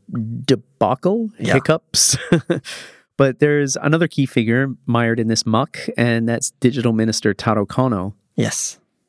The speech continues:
Speaker 1: Before we get into how the issue has affected him, though, let's get a little background on the guy considered to be Japan's most popular politician.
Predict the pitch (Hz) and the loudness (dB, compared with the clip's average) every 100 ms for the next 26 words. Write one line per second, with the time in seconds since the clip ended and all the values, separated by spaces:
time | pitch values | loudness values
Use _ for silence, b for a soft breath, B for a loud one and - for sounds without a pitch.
0 | _ 139 - - 196 240 208 170 156 - | _ 0 0 2 2 2 2 2 2 2
1 | 135 127 117 131 127 123 117 - 117 - | 2 2 2 2 2 2 -2 0 0 2
2 | 120 113 107 104 107 - 110 - 104 - | 2 2 2 0 -2 0 0 0 -4 -2
3 | 123 120 107 95 92 120 - 208 208 160 | 0 0 0 0 2 0 2 -2 0 0
4 | 143 107 110 110 107 104 98 98 98 101 | 0 0 0 -2 -6 -4 -2 -2 -2 -2
5 | 104 98 107 104 104 98 - 98 - 104 | -4 0 0 0 -2 -4 -6 -2 0 0
6 | 101 - 113 110 101 98 98 104 - - | 0 -2 -2 0 2 2 0 -2 -4 -2
7 | - - 117 113 - 113 113 120 - - | -4 0 0 0 0 2 2 2 -4 -2
8 | 113 107 107 101 95 - 104 95 101 101 | -2 0 -2 -2 -2 0 0 -2 -4 -2
9 | 110 - - | -4 -8 -12